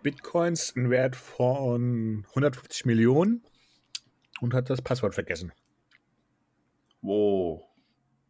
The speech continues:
Speaker 1: Ja. Ja.
Speaker 2: Das ist, oh. Oh. <laughs> Das ist, tja, hundertfünfzig Millionen in den Sand gesetzt.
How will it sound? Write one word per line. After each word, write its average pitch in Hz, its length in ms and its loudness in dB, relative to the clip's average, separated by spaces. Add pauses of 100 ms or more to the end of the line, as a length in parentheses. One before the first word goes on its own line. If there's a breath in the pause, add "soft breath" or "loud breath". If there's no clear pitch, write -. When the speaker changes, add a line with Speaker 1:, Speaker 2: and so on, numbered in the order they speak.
Speaker 1:
Ja. 90 240 -8 (640)
Ja. 131 120 -2
Speaker 2:
Das 101 200 -4
ist, - 400 -6
oh. 92 460 -2 (2750 loud breath)
Oh. 92 420 0
<laughs> - 440 -8
Das - 160 2 (140)
ist, - 180 -4 (560 loud breath)
tja, - 280 2 (160)
hundertfünfzig 202 880 0
Millionen 214 400 2
in 208 180 -4
den 196 80 -2
Sand 196 260 0
gesetzt. 190 680 -6